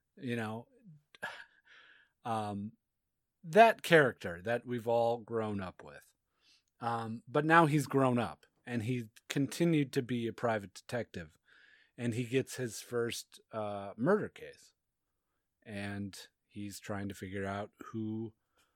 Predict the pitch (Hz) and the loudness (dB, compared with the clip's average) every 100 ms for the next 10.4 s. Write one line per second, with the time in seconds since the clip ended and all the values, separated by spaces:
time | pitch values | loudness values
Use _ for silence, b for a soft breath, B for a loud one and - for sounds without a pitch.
0 | _ _ 110 107 107 107 107 101 _ _ | _ _ -10 -8 -6 -6 -8 -10 _ _
1 | _ _ _ _ 113 113 123 135 120 135 | _ _ _ _ -2 2 4 2 2 -2
2 | - 123 147 131 82 76 _ - 98 95 | 0 2 2 0 -2 -10 _ -16 -12 -10
3 | 95 107 113 - 123 120 113 123 135 113 | -6 -4 -4 -6 -4 -2 -2 -4 -4 -6
4 | 95 - _ _ _ - 101 92 - _ | -8 -14 _ _ _ -18 -16 -16 -18 _
5 | _ 104 107 92 - _ _ _ - 143 | _ -12 -10 -12 -16 _ _ _ -4 -4
6 | - 175 175 190 156 143 151 147 147 127 | 2 2 4 0 -4 -2 -2 -2 -2 -8
7 | _ - - 156 - - 165 156 151 135 | _ -16 -8 -8 -8 -4 0 2 4 4
8 | 139 139 123 123 120 120 127 131 - 139 | 2 0 -4 -8 -8 -6 -6 -8 -6 -6
9 | 127 123 _ b b b b b 120 117 | -6 -10 _ b b b b b -4 -2
10 | 113 110 107 | -2 -4 -8